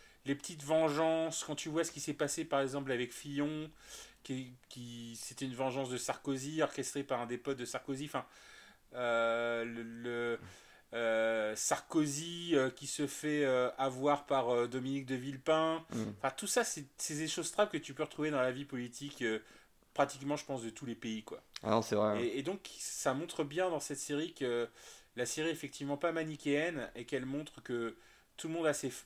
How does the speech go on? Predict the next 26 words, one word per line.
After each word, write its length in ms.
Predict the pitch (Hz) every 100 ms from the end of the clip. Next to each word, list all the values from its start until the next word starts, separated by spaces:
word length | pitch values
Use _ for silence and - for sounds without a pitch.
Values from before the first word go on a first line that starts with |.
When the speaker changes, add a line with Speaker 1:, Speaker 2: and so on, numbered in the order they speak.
| -
Speaker 1:
malgré 420 | 147 185 180 202
le 80 | 165
fait 280 | 156 180 175
qu'effectivement, 680 | 131 147 139 143 143 151 147 - - - _ -
le, 260 | 104 104 - 107 120 120
la 260 | 120 113
présidence 480 | 110 - 127 135 127
Bartlett 420 | 131 - 151 147 117
est, 260 | 101 104 - - - - _ -
est 80 |
presque 420 | 113 - 151 - 127 -
idéalisée, 720 | 147 131 151 147 165 220 233 156
on 40 | 123
va 120 | 131
dire, 220 | 156 202
Speaker 2:
Mhm. 220 | 131 101 127
Speaker 1:
il 60 |
y 40 | 127
a, 40 |
il 100 | 113
y 60 | 135
a 40 |
quand 140 | -
même 140 | 175 170
des, 80 | 131
beaucoup, 420 | 110 190 196